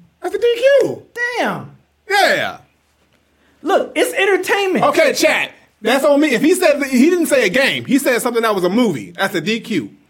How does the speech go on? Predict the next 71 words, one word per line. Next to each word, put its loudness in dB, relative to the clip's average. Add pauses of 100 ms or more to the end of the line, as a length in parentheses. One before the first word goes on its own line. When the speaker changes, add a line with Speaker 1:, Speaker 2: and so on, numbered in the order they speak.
(440)
Speaker 1:
Right? -4 (960)
Red 0
flag. 0
Speaker 2:
I 2
didn't -2
know 2
that 4
was 0
the -8
thing. -6
Uh, -2
so 0
if -2
he 2
had 2
the 0
wrong 2
thing, -2
it -4
was -2
a -4
D 0
Q? 0
You 0
Speaker 1:
Yeah, 4
Speaker 2:
know 2
Speaker 1:
if -2
it's 0
a 2
movie. 2
Speaker 2:
Damn -8
it. -14
Speaker 1:
You -12
know -16 (200)
what -4
I'm 0
saying? -4
Okay, 0
now 0
if -2
it 2
was 0 (120)
something 0
that 0
was -2
a -2
game, 0
but 0
if -2
it's 0
something -4
that's -6
completely -4
never 0
been -4
a -6
game -2
and -12
you -4
said -2
it -6
and -6
you -6
commit -8
to -2
it, -10
that's, -8
that's, -6
that's -10
a -20
fail. -8